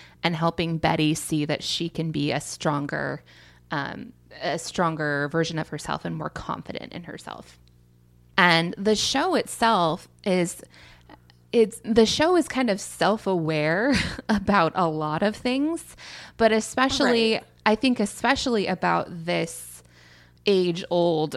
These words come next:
Speaker 1: rivalry, it's very self-aware about that. And we have, uh, this exchange between Betty and Veronica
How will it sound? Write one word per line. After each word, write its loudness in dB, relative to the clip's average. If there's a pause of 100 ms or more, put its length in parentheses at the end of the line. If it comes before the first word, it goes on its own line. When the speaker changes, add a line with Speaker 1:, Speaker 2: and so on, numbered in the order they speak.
Speaker 1:
rivalry, 0
it's -4
very -4
self-aware -4
about -4
that. -2 (400)
And 6
we 2
have, 0
uh, -2 (160)
this 0
exchange -2
between 0
Betty -2
and -8
Veronica -6